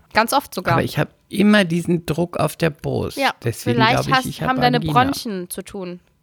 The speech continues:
Speaker 2: Und kann man mit den Bronchien zu tun haben, wenn man keinen Husten
Speaker 1: Ja.
Speaker 2: hat?
Speaker 1: Ja, natürlich.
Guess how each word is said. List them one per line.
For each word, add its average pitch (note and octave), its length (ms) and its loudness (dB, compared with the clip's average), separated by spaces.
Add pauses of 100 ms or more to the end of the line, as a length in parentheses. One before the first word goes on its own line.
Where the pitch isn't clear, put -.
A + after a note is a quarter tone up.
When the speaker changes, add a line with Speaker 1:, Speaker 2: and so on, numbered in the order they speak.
(100)
Speaker 2:
Und B2 160 4
kann D#3 200 2
man D#3 180 4
mit D3+ 160 2
den C#3+ 120 4
Bronchien C#3+ 400 2
zu D3+ 120 -4
tun D#3 260 -2
haben, D3 180 2
wenn C#3 100 2
man C#3 240 4 (580)
keinen C3+ 360 4
Husten C#3+ 440 2
Speaker 1:
Ja. G#3 120 6
Speaker 2:
hat? - 100 -6 (640)
Speaker 1:
Ja, G3 220 -6
natürlich. G#3+ 640 -6